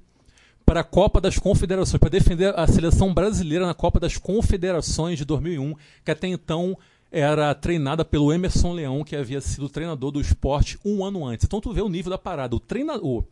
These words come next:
presidente do P S L atual pagou propina pra um jogador do esporte ser convocado pra seleção brasileira. Esse é o nível a que chegamos, esse mar de lama tão infinito quanto a ignorância humana. É isso, podemos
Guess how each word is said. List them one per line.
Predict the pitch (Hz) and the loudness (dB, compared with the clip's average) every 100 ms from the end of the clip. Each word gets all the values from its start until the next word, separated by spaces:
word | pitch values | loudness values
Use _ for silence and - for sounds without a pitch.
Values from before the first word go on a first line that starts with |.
| - - _ - | -12 -20 _ 0
presidente | 208 226 220 147 170 214 - | 0 0 -4 -2 0 0 0
do | 156 | 0
P | - 147 | 0 -2
S | - - | -2 -2
L | 131 143 147 | -2 -4 -6
atual | - 135 123 160 _ _ | -4 -4 -4 -6 _ _
pagou | 175 170 156 | -2 0 0
propina | - - 262 - - 220 247 247 262 - _ | 0 2 2 2 0 2 0 -2 -4 -10 _
pra | - | 2
um | 175 | 2
jogador | 147 196 185 156 185 | 2 0 0 0 0
do | 185 | 0
esporte | - - 160 175 - | 0 0 0 -6 -4
ser | 170 | -6
convocado | - 196 214 185 - - 151 165 170 | -4 -4 -2 -2 -4 -6 -6 -4 0
pra | 160 139 | 0 0
seleção | - 151 - 160 151 | -4 -4 -4 -4 -4
brasileira. | 151 139 120 104 110 | -6 -8 -6 -6 -6
Esse | - 175 | -4 -4
é | |
o | 143 | -4
nível | 127 147 151 143 131 _ _ _ _ | -4 -6 -6 -8 -10 _ _ _ _
a | 143 | -16
que | - 165 | -12 -12
chegamos, | - 147 110 101 95 101 | -10 -10 -8 -8 -8 -8
esse | 117 - | -8 -8
mar | 123 110 110 123 131 120 | -6 -6 -6 -6 -8 -10
de | 107 117 | -8 -8
lama | 110 123 120 101 92 - - - _ _ _ _ _ - | -4 -2 -2 -4 -6 -14 -20 -20 _ _ _ _ _ -6
tão | 156 | 0
infinito | 170 - 139 123 151 - 123 | 2 4 2 0 -4 -2 -6
quanto | - 127 127 - 113 | -4 -4 -4 -6 -8
a | 107 | -6
ignorância | 120 117 107 117 - | -6 -4 -4 -6 -6
humana. | 107 98 92 90 98 | -6 -8 -10 -14 -14
É | 123 | -10
isso, | 98 - | -10 -8
podemos | 117 117 120 | -8 -6 -6